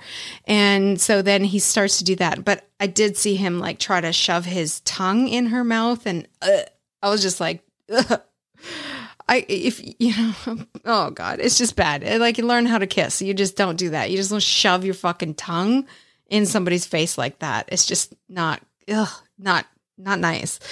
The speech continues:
So I felt bad for her <laughs> during that part, but whatever that was, that's what he needed, because all of a sudden he started to get really into it.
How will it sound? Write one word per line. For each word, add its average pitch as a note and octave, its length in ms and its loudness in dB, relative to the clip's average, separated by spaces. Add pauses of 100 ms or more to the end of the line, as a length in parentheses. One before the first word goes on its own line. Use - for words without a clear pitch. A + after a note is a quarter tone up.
(260)
So - 120 0
I E4 40 4
felt E4 180 2
bad C4 200 4
for C#4 120 0
her B3 280 0 (260)
<laughs> - 240 2
during A#3 300 0
that G#3+ 200 -2
part, A3+ 420 0 (420)
but D4 420 4
whatever D4+ 600 2
that C4 200 4
was, B3+ 320 2
that's G#3+ 380 -2
what G3+ 300 0
he B3+ 200 2
needed, G3+ 460 2
because G3+ 420 0
all G#3 180 4
of G#3 80 0
a G#3+ 80 2
sudden G3+ 460 0
he G#3 240 0
started F3+ 380 -2
to F#3 80 -2
get - 260 -2
really F3 340 -2
into B3 440 0
it. A#3+ 280 2